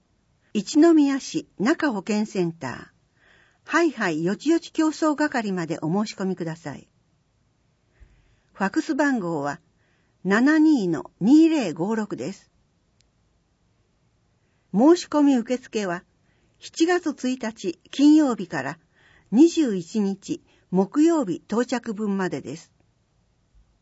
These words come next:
参加決定のお知らせは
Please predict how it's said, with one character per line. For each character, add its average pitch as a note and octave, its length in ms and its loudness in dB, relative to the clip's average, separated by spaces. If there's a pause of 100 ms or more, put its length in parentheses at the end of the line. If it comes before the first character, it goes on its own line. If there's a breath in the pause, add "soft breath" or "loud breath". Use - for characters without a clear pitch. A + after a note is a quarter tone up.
(1160)
参 D#4 320 0
加 D#4+ 140 -2
決 D4 220 -2
定 C4 240 0
の B3 120 -2
お A3+ 80 -4
知 A3+ 100 -10
ら A3+ 140 -6
せ G#3 140 -8
は F3 160 -6